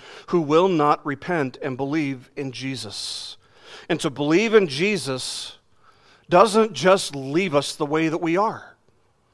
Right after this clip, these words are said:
It alters our thinking. It alters our decision-making, because we understand that we've been redeemed at a very high cost,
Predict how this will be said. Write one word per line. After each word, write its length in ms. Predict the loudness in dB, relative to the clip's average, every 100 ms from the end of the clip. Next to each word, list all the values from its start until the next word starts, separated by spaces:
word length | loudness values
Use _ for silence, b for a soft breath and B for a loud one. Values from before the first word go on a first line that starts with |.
| B B B
It 140 | -2 4
alters 680 | 6 6 4 -2 -4 -6 0
our 340 | 4 4 2
thinking. 600 | -2 2 2 0 -6 -6 -2
It 160 | -2 0
alters 600 | 4 4 2 -2 -4 -4
our 360 | 0 2 2 0
decision-making, 920 | -4 -2 0 2 2 2 -2 -6 -10
because 340 | -2 2 2
we 180 | 2 4
understand 880 | 4 4 -2 0 2 4 4 0 -6 -14 _ _ _ _ _ _ _ _ _ _ _ _ _ _ _ -10
that 100 | -4
we've 220 | -4 -4
been 160 | -6
redeemed 680 | -4 -8 -8 -12 -14 -18 _ _ _ _ _ _ _ _ _ _ _ _ _ _ _ _ _
at 80 | -6
a 60 | -6
very 400 | -2 0 0 -4
high 260 | -4 -8
cost, 720 | -8 -8 -10 -10 -14 -16 -18